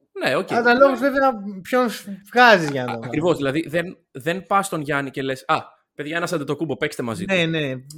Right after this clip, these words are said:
Speaker 2: βγάζεις κάποιον, ναι. Ωραία, οι Cavs είναι contenders. Τι...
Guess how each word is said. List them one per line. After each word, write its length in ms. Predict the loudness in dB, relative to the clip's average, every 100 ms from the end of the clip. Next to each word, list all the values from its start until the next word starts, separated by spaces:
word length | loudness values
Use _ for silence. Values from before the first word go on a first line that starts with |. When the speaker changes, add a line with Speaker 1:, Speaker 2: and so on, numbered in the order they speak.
| -2
Speaker 2:
βγάζεις 480 | 4 4 4 0 -2
κάποιον, 420 | -2 -2 -6 -10 -10 -10
ναι. 140 | -10 -12 _ _ _ _
Ωραία, 420 | 0 4 4 4
οι 100 | 0 2
Cavs 280 | 4 4 0
είναι 140 | 0 0
contenders. 560 | 0 0 -2 -4 -10 -14 _
Τι... 320 | -10 -6 -4